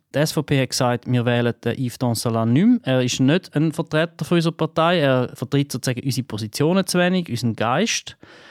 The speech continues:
Und haben versucht, ihn abzuwählen. Oder nicht wieder zu wählen, präziser gesagt.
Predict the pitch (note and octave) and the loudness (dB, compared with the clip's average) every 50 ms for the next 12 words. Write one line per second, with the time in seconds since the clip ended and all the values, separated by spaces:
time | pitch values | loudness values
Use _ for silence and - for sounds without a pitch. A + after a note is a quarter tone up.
0 | - - - - _ _ _ D#3 C#3+ C3+ C#3 D3 D#3 D3+ - C#3 - - C#3+ D#3+ | -20 -20 -20 -20 _ _ _ 2 4 4 4 2 2 0 -2 -2 0 2 4 4
1 | F#3+ F#3 - - - - _ - D3+ C#3+ D#3 D3+ - E3 F3 E3+ - - - G3 | 4 2 -2 -6 -10 -18 _ -2 0 0 0 0 -2 -4 -6 -4 -4 -2 2 2
2 | D#3 B2 G#2+ F2 E2 - - _ _ _ _ - C3+ B2 C3 - A2+ A#2+ C3 D#3 | 2 2 2 -2 -8 -12 -16 _ _ _ _ -4 -2 -2 0 0 4 4 6 6
3 | E3+ D3+ - B2 C#3+ E3+ - C3 - - - C#3+ A#2+ A2 G#2+ G2+ - A2 G#2+ - | 4 2 2 0 -2 0 -2 -4 -4 -2 0 0 0 0 -4 -6 -8 -10 -8 -6
4 | - B2+ A#2+ B2 - - - A#2 D2+ D2+ - _ - | -8 -8 -8 -8 -8 -6 -8 -8 -8 -8 -16 _ -20